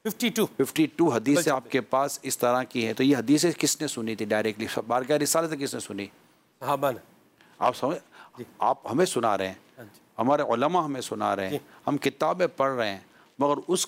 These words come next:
Speaker 2: وقت کی کیفیت کو یاد کریے،
Speaker 1: اللہ۔
Speaker 2: صحابہ کرام علیہم رضوان حاضر ہیں اور
Speaker 1: ہاں۔
Speaker 2: سرکار فرما رہے ہیں کہ میں تمہارے لیے یہ ہوں،
Speaker 1: ہاں۔
Speaker 2: میں تمہارے لیے یہ ہوں، میں تمہارے لیے یہ ہوں۔ یہ سن کون رہا ہے؟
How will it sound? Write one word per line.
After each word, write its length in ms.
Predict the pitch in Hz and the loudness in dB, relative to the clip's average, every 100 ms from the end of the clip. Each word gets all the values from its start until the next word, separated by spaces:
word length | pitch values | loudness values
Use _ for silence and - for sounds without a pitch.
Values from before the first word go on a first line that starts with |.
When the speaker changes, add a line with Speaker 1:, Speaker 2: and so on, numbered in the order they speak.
| - 120 | -6 0
Speaker 2:
وقت 240 | 196 - | 0 2
کی 80 | 190 | -4
کیفیت 500 | - 156 - 143 - | 0 -2 2 0 2
کو 60 | |
یاد 220 | 127 120 120 | 2 2 0
کریے، 340 | - 110 123 147 | 0 0 0 -2
Speaker 1:
اللہ۔ 180 | 151 143 139 | -2 2 4
Speaker 2:
صحابہ 340 | 131 120 143 151 - | 2 0 0 0 0
کرام 320 | 143 175 185 | 0 0 0
علیہم 260 | 151 143 135 | 0 0 2
رضوان 480 | 123 120 127 123 - _ - _ _ _ _ 113 | 0 0 0 -2 -10 _ -20 _ _ _ _ 0
حاضر 340 | 120 139 147 | 2 4 2
ہیں 200 | 143 170 - - | 2 -2 -12 -10
اور 200 | 135 123 | -6 -6
Speaker 1:
ہاں۔ 60 | - | -4
Speaker 2:
سرکار 500 | - 135 - 156 185 | -2 -2 0 0 0
فرما 420 | - 147 143 143 | 0 0 2 2
رہے 80 | 143 | 2
ہیں 80 | 151 | -2
کہ 100 | 147 | -2
میں 120 | 147 | -4
تمہارے 380 | - 120 120 127 | -2 0 0 0
لیے 140 | 123 | -2
یہ 180 | 104 107 | -2 -4
ہوں، 160 | 101 101 - _ _ | -6 -12 -20 _ _
Speaker 1:
ہاں۔ 180 | - - - _ _ | -12 -12 -14 _ _
Speaker 2:
میں 100 | 175 | -2
تمہارے 400 | 180 131 131 139 | 0 0 2 2
لیے 300 | 135 120 107 | 2 0 -2
یہ 60 | 110 | -2
ہوں، 140 | 90 98 _ _ _ - | -6 -14 _ _ _ -2
میں 100 | 185 | -2
تمہارے 420 | - 135 135 143 | 0 2 2 2
لیے 140 | 131 | -2
یہ 140 | 117 113 | -2 -2
ہوں۔ 120 | 107 - - - | -4 -12 -14 -2
یہ 100 | 185 | 0
سن 340 | - 277 277 | 4 2 4
کون 220 | 254 180 | 2 2
رہا 200 | 113 | 0
ہے؟ 60 | 98 | 0